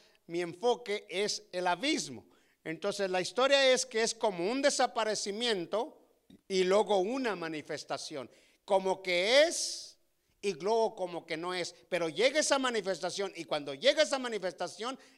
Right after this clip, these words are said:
es solamente tráele el poderío al anticristo. En otras palabras, los demonios van a salir, los rangos grandes van a apoderarse, ayudarle al anticristo para hacer toda la desgracia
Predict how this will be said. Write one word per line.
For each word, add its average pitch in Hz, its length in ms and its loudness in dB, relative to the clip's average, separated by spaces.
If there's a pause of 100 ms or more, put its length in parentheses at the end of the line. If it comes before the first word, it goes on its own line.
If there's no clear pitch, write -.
(140)
es 220 340 2
solamente 240 840 -2 (760)
tráele 208 500 4
el 226 140 0
poderío 185 840 -4 (300)
al 131 200 -2
anticristo. 151 760 -6
En - 320 -20
otras 165 180 -6
palabras, 185 540 -4 (240)
los 160 400 2
demonios 208 680 -2 (600)
van 156 280 -2
a 208 80 -4
salir, 208 320 -4
los 143 180 -6
rangos 185 360 -6
grandes 208 560 -6 (300)
van 165 360 -4
a 208 40 0
apoderarse, 202 840 -4 (380)
ayudarle 147 400 0
al 196 80 2
anticristo 196 600 -6
para 143 200 -2
hacer 156 240 -4 (120)
toda 196 440 2
la 202 100 0
desgracia 190 720 -4